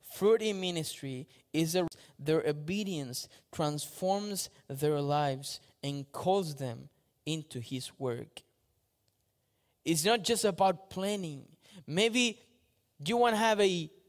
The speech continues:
thriving family. It's not about having the perfect job, the perfect budget. It's not about living in the perfect neighborhood.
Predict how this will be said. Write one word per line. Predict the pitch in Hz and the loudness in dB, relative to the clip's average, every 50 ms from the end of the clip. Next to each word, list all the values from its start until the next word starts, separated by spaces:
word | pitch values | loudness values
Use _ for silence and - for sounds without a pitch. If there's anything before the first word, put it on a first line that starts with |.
| _ _ _ _ _ _ _ - - | _ _ _ _ _ _ _ -18 -6
thriving | - 175 170 208 220 214 196 226 226 180 | 2 6 6 6 6 4 0 -4 -4 -6
family. | - - - - 170 185 202 208 226 226 233 247 247 214 - _ _ _ _ _ _ _ _ _ _ _ _ _ _ _ _ _ _ _ _ _ _ | -8 -12 -6 -4 -2 -2 0 -2 -2 -2 -4 -4 -8 -10 -16 _ _ _ _ _ _ _ _ _ _ _ _ _ _ _ _ _ _ _ _ _ _
It's | - 160 156 143 | 0 0 2 2
not | 170 202 214 254 | 2 4 4 4
about | 240 214 220 220 | 6 6 4 4
having | - - 208 220 214 214 208 190 | 4 2 0 2 2 2 0 0
the | 160 156 147 | 0 0 0
perfect | - - - 185 208 214 208 - - 175 160 151 - _ _ _ 143 139 | 0 -2 0 2 2 2 2 -2 -4 -4 -4 -4 -6 _ _ _ -14 -2
job, | 143 170 190 190 196 185 170 151 - - - - _ | 0 2 2 6 6 4 4 4 -2 -14 -20 -20 _
the | - 135 151 147 | -4 -2 -2 -2
perfect | 147 - 190 202 202 196 - 202 196 185 - - - 151 143 - | 0 2 2 2 2 2 0 0 0 0 -2 -4 -16 -18 -12 -6
budget. | 185 175 185 196 156 - - 165 147 139 - - - - - | -4 -4 -4 -4 -6 -2 -2 -2 -2 -2 -6 -18 -20 -12 -4
It's | 143 147 147 | -4 -2 0
not | 147 190 208 220 | 2 4 6 6
about | 220 208 185 208 214 202 | 6 6 6 6 4 4
living | 185 175 190 214 220 202 175 196 190 180 - - - - | 4 2 0 0 0 0 0 -2 -2 -4 -6 -10 -14 -4
in | - 165 175 | -2 -2 0
the | 160 165 | 0 0
perfect | 156 - 190 202 196 - - 196 202 185 - - - - - - | 0 2 2 0 2 2 2 2 2 2 0 -8 -20 -20 -12 -8
neighborhood. | 143 160 175 190 208 196 185 185 160 143 151 143 135 131 - | -2 0 2 2 2 2 2 0 0 0 -2 -2 -2 -4 -4